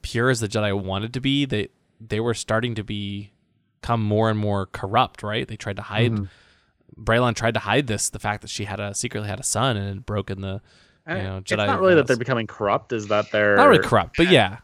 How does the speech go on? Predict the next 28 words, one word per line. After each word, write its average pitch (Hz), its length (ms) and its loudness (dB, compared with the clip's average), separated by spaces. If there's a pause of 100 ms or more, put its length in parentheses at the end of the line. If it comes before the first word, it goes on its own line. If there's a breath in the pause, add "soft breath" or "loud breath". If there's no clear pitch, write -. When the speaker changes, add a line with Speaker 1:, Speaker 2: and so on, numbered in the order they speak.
(140)
Speaker 2:
Well, 214 400 8
Speaker 3:
Yeah, 117 220 6
Speaker 2:
it's 190 240 10
Speaker 3:
they're, 185 100 2 (120)
they're 185 120 8
beginning 165 380 6
to 131 40 4
struggle. 107 640 0
Speaker 1:
Yeah. 113 280 2 (720)
Speaker 3:
Like, 110 320 8
they're 120 480 8
Speaker 2:
The, 190 120 6 (520)
Speaker 3:
men-, 139 280 6
Speaker 2:
losing 208 260 10
Speaker 3:
more 147 60 10
Speaker 2:
their 156 100 8
way. 139 140 8
Speaker 3:
people 117 160 6
are 117 360 6
falling 113 360 0
out 104 140 4
of 101 80 2
their 104 140 6
ideals 95 680 4
and 87 500 0
Speaker 2:
Yeah. 113 220 4 (140)
Speaker 3:
so - 160 -4
on. 50 180 -4